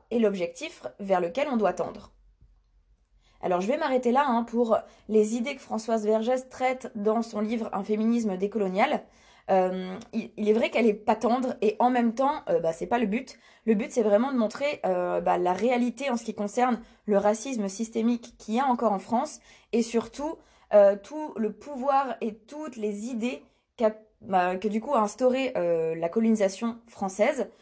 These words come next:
qui, euh, perdure encore sous le concept, comme je l'ai dit, de colonialité. Quand on souhaite agir, euh, pour une société qui est plus égalitaire, je pense que cette lecture est vraiment d'utilité publique parce qu'elle permet, euh, comme les études de genre d'ailleurs de manière, euh, générale,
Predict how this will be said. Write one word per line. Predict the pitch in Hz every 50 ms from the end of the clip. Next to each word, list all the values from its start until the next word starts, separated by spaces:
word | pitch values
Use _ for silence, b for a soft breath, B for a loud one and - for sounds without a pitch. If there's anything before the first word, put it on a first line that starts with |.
| B B B B
qui, | - - 269 277 294 -
euh, | - 196
perdure | 185 185 - 226 226 202 220 214
encore | 196 180 - 233 254 285 285
sous | - - - 254
le | 262 240 220
concept, | - 196 190 190 247 247 247 - 214
comme | - 196 190 190
je | 180
l'ai | 175 170
dit, | 175 202 240 254 - -
de | 196 196
colonialité. | 202 196 214 214 226 226 220 208 202 190 - 151 - - _ _ _ _ _ _ _ _ _ _ _ _ _ _ _ _ _ _ _ _
Quand | - 302 311 311
on | 311 285
souhaite | - - 294 294 285
agir, | 269 247 226 214 240 277 285 294 247 214 -
euh, | 196 202 185 180 180
pour | 180 - - 220
une | 214 202
société | 214 208 208 220 214 262 254
qui | - 214
est | 170
plus | - - 220 208
égalitaire, | 202 185 180 175 175 - 233 262 311 285 208 B B B B B
je | - -
pense | 269 285
que | - 247
cette | 226 214 202 202
lecture | 208 208 - - - 285 285
est | 226 190
vraiment | 185 190 214 226 254 269 269 - -
d'utilité | 226 202 220 233 - 247 226 220 - 233 208
publique | - 202 185 214 302 - - b b b b b b b b
parce | - 208 -
qu'elle | - 233 226
permet, | 220 240 233 247 262 277 294 285 -
euh, | 202 190 185 185
comme | - 240 233 247
les | 240 220 220
études | 208 214 - 220 196
de | 185 196
genre | 185 185 220 220 240 226
d'ailleurs | 190 175 175 196 196 190
de | 185 175
manière, | 165 170 170 175 175 170 170 165
euh, | 156 147 156
générale, | 156 165 160 165 170 180 208 285 277 -